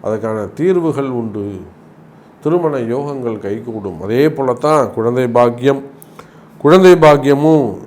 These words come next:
நல்ல முறையில, சிறப்பான முறையில இருக்கும். நிறைய அந்த கன்சீவ் ஆகிறதுக்கான நல்ல செய்திகள் இதெல்லாம் உங்களை வந்து சேரும்.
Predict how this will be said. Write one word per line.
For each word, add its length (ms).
நல்ல 300
முறையில, 400
சிறப்பான 480
முறையில 380
இருக்கும். 380
நிறைய 300
அந்த 140
கன்சீவ் 440
ஆகிறதுக்கான 320
நல்ல 440
செய்திகள் 560
இதெல்லாம் 360
உங்களை 240
வந்து 300
சேரும். 560